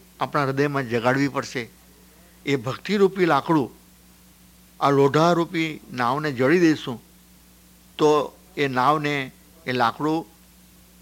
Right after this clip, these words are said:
બચાવશે, ડૂબાડે નહીં. અને ત્રીજું, આપણા મનની અંદર ઘણા બધા દ્વેષ છે, પુરાણા જમાનાના ભરેલા ઝેર છે, તે બધા ઓછા કરવા પડશે,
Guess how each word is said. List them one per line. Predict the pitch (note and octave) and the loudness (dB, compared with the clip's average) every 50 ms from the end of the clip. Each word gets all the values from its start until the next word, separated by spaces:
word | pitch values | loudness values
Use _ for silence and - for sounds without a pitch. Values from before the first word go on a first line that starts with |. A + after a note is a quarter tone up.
| _ - - - - - | _ -20 -20 -20 -10 -4
બચાવશે, | - C3 C3 - F#3 G3 G3 - - C#3+ A#2 - - - - - _ - - _ _ - - | -4 -2 2 2 4 4 4 2 -2 -6 -8 -10 -12 -18 -20 -20 _ -20 -20 _ _ -6 -2
ડૂબાડે | C#3+ D3 D#3+ E3 E3 D#3+ | 0 4 4 4 4 4
નહીં. | D3+ D3 C3 A2+ A2+ - - - - - - - - - - _ - - - - - - - - - - _ - - | 2 0 -4 -8 -10 -14 -20 -20 -20 -20 -20 -20 -20 -20 -20 _ -20 -20 -20 -20 -20 -20 -20 -20 -20 -20 _ -12 -8
અને | - B2 C3 B2+ | -6 -4 -4 -6
ત્રીજું, | - - D#3 D#3+ D#3 E3+ F#3 G3 F#3 F#3 - - - - - - - - - - - - - - - - - - - - - | -4 -2 -2 0 2 2 2 2 2 -2 -10 -20 -20 -20 -20 -20 -20 -20 -20 -20 -20 -20 -20 -20 -20 -20 -20 -20 -20 -14 -4
આપણા | - B2+ C3 C#3 F3 E3+ | -4 -2 0 2 0 0
મનની | D#3 D3 D3+ D#3 D#3+ D#3+ E3+ E3+ | 2 0 -2 -2 -2 -2 -4 -4
અંદર | D#3+ E3 E3+ E3+ F3 F3+ F3+ F3 - - - - - - _ _ - - _ - - _ - - - - - - - | -4 -2 0 2 2 2 2 -2 -6 -14 -20 -20 -20 -20 _ _ -20 -20 _ -20 -20 _ -20 -20 -20 -20 -20 -12 -6
ઘણા | C3+ C#3 C#3+ E3 F#3 | -2 0 2 2 4
બધા | E3+ D#3+ D#3 D3 D#3 D#3+ E3 E3+ F3 F#3 - - - _ - _ _ _ - - _ _ - - _ - - | 4 2 2 2 2 0 0 -2 -4 -8 -14 -20 -20 _ -20 _ _ _ -20 -20 _ _ -20 -20 _ -20 -16
દ્વેષ | B2 A2 C3 C#3+ F3 F#3 - - - - - | -12 -2 4 6 6 6 6 2 -4 -8 -8
છે, | B2+ A2+ G#2+ - - - - - - - - - _ - - - _ - - - - | -8 -8 -8 -12 -20 -20 -20 -20 -20 -20 -20 -20 _ -20 -20 -20 _ -20 -20 -18 -6
પુરાણા | - D3 D3+ D3+ D#3 D3+ D3 | -2 0 2 2 2 2 0
જમાનાના | B2 C3+ C3 C#3 C#3+ C#3 C3+ C3 B2+ A#2+ | -2 -4 -4 -2 -2 -4 -4 -4 -6 -6
ભરેલા | A2 A2+ A#2 B2+ B2+ B2 G#2+ G2 - - - - - - - A#2 | -6 -4 -2 -2 -2 -2 -4 -8 -10 -18 -20 -20 -20 -20 -10 -2
ઝેર | A#2 C3+ C#3+ E3 E3 | 2 2 4 4 2
છે, | - - D3 A#2+ G#2 - - - - - _ - - - - - - | 0 -4 -6 -6 -6 -10 -18 -20 -20 -20 _ -20 -20 -20 -20 -6 -2
તે | C#3 C#3 | -2 0
બધા | D3+ D#3 E3+ | 2 2 4
ઓછા | D#3+ D3+ D3 - C#3+ D#3+ | 2 2 0 0 -2 -2
કરવા | D3+ D#3 D3+ D3+ D3+ | -2 -2 -2 -4 -4
પડશે, | C#3+ C#3+ C#3 B2+ C#3 C#3 C3 C#3+ | -6 -8 -10 -10 -10 -12 -12 -12